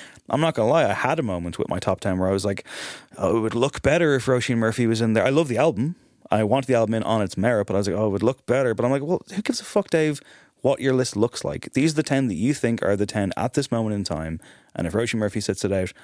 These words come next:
that's just the way it happens." Again, what I'm saying right now could be massively offensive. I don't even know. I'm just trying to, like,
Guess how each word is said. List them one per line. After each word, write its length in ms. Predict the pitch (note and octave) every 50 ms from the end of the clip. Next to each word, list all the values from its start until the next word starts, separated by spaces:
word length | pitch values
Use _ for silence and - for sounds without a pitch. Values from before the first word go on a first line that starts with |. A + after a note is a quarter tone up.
| - _ _
that's 180 | - F#2+ F#2 -
just 160 | - E2+ -
the 60 | -
way 160 | G2 F#2 F2 E2+
it 80 | D#2
happens." 380 | D#2 C#2+ C#2 - C#2 D2 - - - - _ _ _ - - _ -
Again, 440 | A#2 B2 E3+ F3 D3+ B2 C#3+ D3+ - _ _ _
what 200 | - G2+ A2 A#2
I'm 120 | A#2 A#2 G2+
saying 260 | A#2 B2 B2 A#2+ A2
right 140 | A2 G#2 A#2
now 240 | C#3+ C#3 A#2 C3 - -
could 100 | C3+ B2
be 100 | C#3 D3
massively 540 | D#3+ E3+ E3+ D#3 E3 E3 - F3+ F3 F#3 F3+
offensive. 400 | F3+ - F#3+ G#3 G3 - F#2+ E2 -
I 80 | - A#2
don't 120 | A#2+ C3
even 180 | C#3+ C#3+ C#3+ C#3+
know. 240 | D#3+ F#3 - - - -
I'm 100 | - A2+
just 160 | A#2 B2+ -
trying 140 | - C3 B2
to, 80 | A#2+ A2+
like, 240 | A2+ G#2+ G2+ -